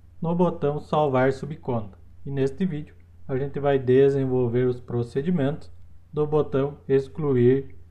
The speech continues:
subconta. E também vamos trabalhar com uma função para carregar as subcontas de acordo com a conta selecionada. Antes de a gente começar, se você está assistindo este vídeo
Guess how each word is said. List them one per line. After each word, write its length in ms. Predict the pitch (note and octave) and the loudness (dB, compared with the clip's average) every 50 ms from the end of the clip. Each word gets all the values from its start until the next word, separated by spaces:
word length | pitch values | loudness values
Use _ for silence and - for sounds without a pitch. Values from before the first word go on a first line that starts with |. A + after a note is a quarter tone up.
| - | -20
subconta. 840 | - - - - C#3 C3+ C3+ C#3+ D3+ - - D3 C3+ C3+ B2+ A#2+ - - - - - | -20 -20 -2 2 2 4 4 2 -4 -2 0 2 2 2 0 -4 -8 -12 -18 -18 -16
E 80 | - D3 | -16 -14
também 540 | - - F3 F3+ F3 D3 D3 D#3 F3 F#3+ F#3+ - - - - - | -8 -4 -2 0 0 0 -2 -2 -4 -8 -10 -14 -16 -18 -16 -12
vamos 220 | - C#3+ D3+ D3 | -10 -10 -10 -10
trabalhar 540 | - - D3 D3 C#3 C#3+ C3 B2+ B2+ C3 B2+ | -6 -2 -2 0 2 2 2 2 2 0 -2
com 100 | B2+ C#3 | -2 -4
uma 200 | C3 C3 C3 C3 | -4 -2 -4 -6
função 680 | B2+ - F3 F3+ F#3 - - D3 D3+ E3+ F#3+ F#3+ - - - - - - - - - - - | -4 -4 -4 -4 -4 -2 -2 0 2 2 0 0 -2 -8 -16 -20 -20 -20 -20 -20 -18 -8 -2
para 260 | D#3 D3+ D3+ D#3+ E3 | 0 2 2 2 0
carregar 640 | D#3+ - D3+ D#3 D#3 D3 D3+ D3+ C#3 C3 C3+ C3+ C3+ | -2 -2 0 0 2 2 2 2 2 2 2 2 2
as 120 | C3+ B2+ | 0 0
subcontas 760 | - - C3 C#3+ - - - D#3+ D#3 E3 F#3 F#3 - - - - - - - - - | -2 -8 -10 -10 -10 -4 -2 -2 -2 -2 -4 -6 -8 -12 -16 -18 -20 -20 -20 -16 -10
de 200 | D#3 E3 F3 E3+ | -6 -4 -2 -2
acordo 560 | F3 E3+ E3+ - C#3+ C3+ C#3 C#3+ C#3+ D3 D3 | -2 -4 -2 0 4 4 6 6 4 2 -2
com 240 | - - D3+ C#3+ C#3+ | -4 -4 -2 -2 -2
a 80 | C#3 | -2
conta 680 | C3+ - - - B2 B2+ C3 C3+ C3+ - - C3+ C3 - - - - - - - - | -2 -4 -2 0 0 2 0 0 -2 -4 -6 -6 -6 -8 -14 -20 -20 -20 -20 -16 -14
selecionada. 1300 | - - - - B2+ B2 B2+ C3+ C3+ C3 B2 A#2+ A#2+ A#2+ - - C#3 C#3 C#3+ C#3 A#2+ A2 G#2 F#2+ F#2+ F#2+ - - - - - - - - | -14 -12 -2 2 4 6 6 6 4 2 2 2 0 0 -2 -2 -2 -2 0 0 -2 -2 -4 -6 -8 -10 -10 -12 -12 -14 -16 -16 -8 -4
Antes 280 | C#3+ D3+ D#3 D#3 - | -4 -4 -4 -4 -2
de 100 | - C#3 | 0 0
a 100 | C3+ B2+ | 2 2
gente 240 | A#2 A#2 A#2 A2+ - | 0 -2 -4 -4 -6
começar, 640 | - - C3+ C3+ D#3+ F3 F#3 - C#3 C#3 D#3 D#3 - - - - - | -8 -8 -6 -6 -6 -6 -4 -2 -2 -2 -2 -4 -8 -12 -14 -14 -14
se 160 | - - - | -12 -10 -8
você 380 | C#3 C3+ C3+ C3 C3 - C#3 C3+ | -4 -2 -2 -2 -2 0 2 2
está 180 | C3+ C3+ - C#3 | 2 2 0 -4
assistindo 540 | B2+ B2+ C#3 C3 - - - C#3 C3+ B2+ | -4 -4 -6 -8 -10 -8 -6 -4 0 0
este 200 | B2+ B2 - C3 | 0 0 -2 -4
vídeo 380 | B2 A#2 B2+ C3 B2+ B2+ A2 G#2+ | -4 -2 -2 -2 -2 -2 -6 -8